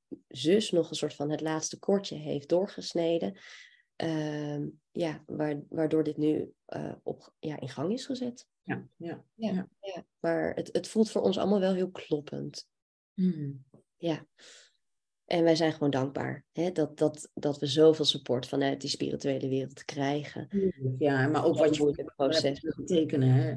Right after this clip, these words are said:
Speaker 2: Dat
Speaker 1: Ja,
Speaker 2: Ja.
Speaker 1: ja, ja, ja. En dat wilde ik nog eventjes delen, om, eh, omdat ik denk dat dit verhaal heel duidelijk maakt.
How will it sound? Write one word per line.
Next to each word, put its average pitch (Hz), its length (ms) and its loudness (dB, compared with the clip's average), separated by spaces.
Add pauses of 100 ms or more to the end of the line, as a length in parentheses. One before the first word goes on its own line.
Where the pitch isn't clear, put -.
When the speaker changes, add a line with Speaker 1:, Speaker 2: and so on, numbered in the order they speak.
(100)
Speaker 2:
Dat 139 220 -8
Speaker 1:
Ja, 185 140 -2
Speaker 2:
Ja. 147 560 2
Speaker 1:
ja, 185 280 2
ja, 180 240 0 (280)
ja. 175 320 4 (320)
En 165 160 8
dat 170 180 8
wilde 156 220 8
ik 151 60 0
nog 156 140 0
eventjes 143 520 -2
delen, 147 560 6
om, 147 340 2
eh, 143 220 0
omdat 156 220 6
ik 151 200 0
denk 147 220 4
dat - 80 -20
dit 143 180 -2
verhaal 147 260 -2
heel 143 220 8
duidelijk 139 380 -2
maakt. - 340 -6